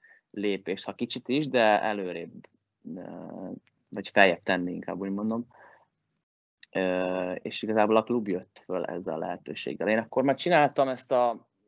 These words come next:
képességfejlesztést már Finnországban is egyébként, de az utóbbi éveket tekintve rendkívül fellendült. És egyre nagyobb hangsúlyt kap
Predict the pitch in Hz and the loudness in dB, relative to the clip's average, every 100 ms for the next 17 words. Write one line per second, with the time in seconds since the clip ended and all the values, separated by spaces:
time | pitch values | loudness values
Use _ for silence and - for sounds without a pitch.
0 | _ 135 127 131 - 123 - 127 127 120 | _ -10 -10 -14 -14 -12 -2 0 0 -4
1 | - 123 120 - - _ - - 123 123 | -6 -6 -6 -12 -20 _ -20 -12 -4 0
2 | 117 - 139 127 107 113 110 107 107 123 | 0 -2 -6 -4 -6 -6 -6 -2 -4 -4
3 | - - _ _ _ _ _ _ - 107 | -10 -16 _ _ _ _ _ _ -14 -8
4 | 107 104 _ 107 104 104 104 101 101 101 | -6 -8 _ -6 -6 0 2 4 4 2
5 | 101 - _ _ _ _ _ _ - 117 | -2 -10 _ _ _ _ _ _ -8 -6
6 | 117 107 95 82 104 101 107 107 - _ | 0 0 2 2 2 0 0 -2 -4 _
7 | _ _ _ - 107 - 110 107 - 104 | _ _ _ -4 -4 -4 -6 -6 -4 2
8 | 104 101 - _ _ _ _ _ _ _ | 4 4 2 _ _ _ _ _ _ _
9 | _ - 107 104 - 98 - 90 90 90 | _ -2 0 0 -2 -2 0 -2 0 -4
10 | 87 90 95 - - - _ _ _ _ | -6 -6 -8 -10 -18 -20 _ _ _ _
11 | _ _ - 107 - 110 107 107 104 - | _ _ -12 -2 4 4 6 4 2 0
12 | 104 104 - 98 95 - 101 - | -2 -2 -4 -6 -4 0 0 0